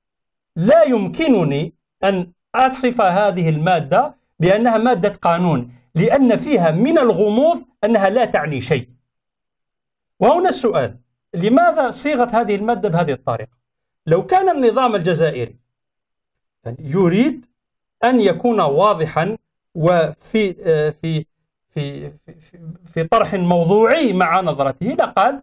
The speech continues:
يمنع من الترشح وتكوين أحزاب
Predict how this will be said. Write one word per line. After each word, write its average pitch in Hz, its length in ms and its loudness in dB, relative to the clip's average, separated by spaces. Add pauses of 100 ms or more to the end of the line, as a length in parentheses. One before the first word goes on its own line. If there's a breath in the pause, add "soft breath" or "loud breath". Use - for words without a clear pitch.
(280)
يمنع 226 720 2 (580)
من 208 400 0
الترشح 170 640 -2
وتكوين 175 480 -2
أحزاب 240 500 -2